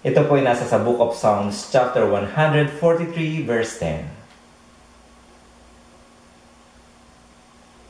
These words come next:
"You are my God, teach me to do your will.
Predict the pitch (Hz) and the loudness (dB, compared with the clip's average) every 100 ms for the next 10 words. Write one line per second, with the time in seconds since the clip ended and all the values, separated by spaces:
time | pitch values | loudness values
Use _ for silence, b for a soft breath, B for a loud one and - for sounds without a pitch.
0 | - - - - - - - 175 196 185 | -20 -20 -20 -20 -20 -10 4 6 8 6
1 | 180 175 170 165 123 113 101 107 139 143 | 4 4 4 2 4 4 4 0 -4 -10
2 | - - _ _ _ _ _ - 156 147 | -14 -20 _ _ _ _ _ 0 0 2
3 | - 143 143 143 131 135 135 135 131 101 | 2 4 4 2 2 2 4 4 2 2
4 | 87 - | 2 0